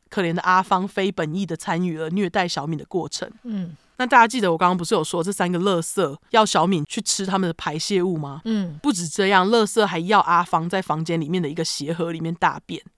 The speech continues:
Speaker 1: 然后逼小敏吃阿芳的大便。
Speaker 2: 啊，好恶哦。
Speaker 1: 真的是很靠腰。更靠腰的是呢，就是你刚刚不是在问说 Hello Kitty 是谁的吗？
Speaker 2: 对。
Speaker 1: 这个 Hello Kitty 其实是阿芳的。
Speaker 2: 哈，他们就是在虐待小敏的当下把阿芳带过去就对了。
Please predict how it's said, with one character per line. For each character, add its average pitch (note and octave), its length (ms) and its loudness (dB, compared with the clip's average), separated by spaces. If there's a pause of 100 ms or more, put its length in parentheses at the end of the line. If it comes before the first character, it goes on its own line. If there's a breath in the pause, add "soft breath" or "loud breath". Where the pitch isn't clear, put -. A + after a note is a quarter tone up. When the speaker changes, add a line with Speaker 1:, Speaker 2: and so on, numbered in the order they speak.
(160)
Speaker 1:
然 E3+ 140 0
后 F3+ 120 2
逼 F3 220 -8
小 D3 220 -4
敏 D#3+ 160 -4
吃 - 240 -8
阿 D#3+ 140 -2
芳 D#3 180 -2
的 C#3+ 60 -10
大 - 260 -6
便。 A3 160 -2
Speaker 2:
啊， G#3 180 2 (520 loud breath)
好 G3 100 -6
恶 F#3+ 160 -10
哦。 D3 320 -14 (200)
Speaker 1:
真 A#3 120 0
的 A3 40 2
是 A3+ 80 0
很 A3+ 140 -2
靠 F3+ 280 4
腰。 D3+ 280 -4 (140)
更 B3+ 180 2
靠 G#3+ 220 6
腰 G3 160 6
的 E3+ 60 0
是 G3+ 220 -4
呢， E3 300 -4
就 G3 100 -8
是 G#3+ 60 2
你 F#3+ 60 0
刚 F#3+ 100 0
刚 F#3+ 80 2
不 F3+ 60 -2
是 E3+ 40 -6
在 G3+ 100 4
问 G3+ 140 2
说 F#3 140 -2
Hello E3+ 180 0
Kitty E3+ 240 -4
是 F#3 60 -4
谁 - 240 -6
的 D3 80 -10
吗？ D3 200 -10
Speaker 2:
对。 F#3 340 0
Speaker 1:
这 A#3+ 80 -8
个 A#3 100 2
Hello F3+ 220 2
Kitty G3 240 -4
其 F#3 180 -6
实 F3 120 -4
是 F#3+ 100 -2
阿 E3 200 2
芳 D3 340 -6
的。 - 200 -14
Speaker 2:
哈， A#3+ 400 2 (200 soft breath)
他 - 120 0
们 E4 80 -2
就 E4+ 100 2
是 E4+ 360 2
在 D4 260 2
虐 D4+ 320 2
待 B3 240 2
小 G3+ 220 0
敏 G3+ 140 -2
的 F#3 100 -4
当 G#3 200 -2
下 A3 200 0
把 F#3 140 -2
阿 F#3 200 -6
芳 F#3+ 220 -4
带 F3+ 180 -4
过 E3+ 180 -4
去 D#3+ 200 -10
就 D#3+ 80 -8
对 C3+ 300 -12
了。 - 40 -18